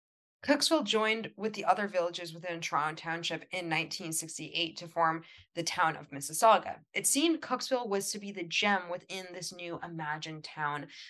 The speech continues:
vying to become a city and grow its influence.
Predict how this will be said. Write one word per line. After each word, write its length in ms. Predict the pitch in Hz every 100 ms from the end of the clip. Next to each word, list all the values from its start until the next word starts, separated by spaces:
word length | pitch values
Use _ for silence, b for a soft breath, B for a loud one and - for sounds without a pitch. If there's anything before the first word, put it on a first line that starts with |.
| B
vying 440 | 165 196 226 254 254
to 100 | 247
become 400 | 220 - 202 185
a 60 |
city 480 | - - 226 202 170
and 160 | 185 170
grow 180 | 180
its 140 | 175 -
influence. 560 | 180 190 - - -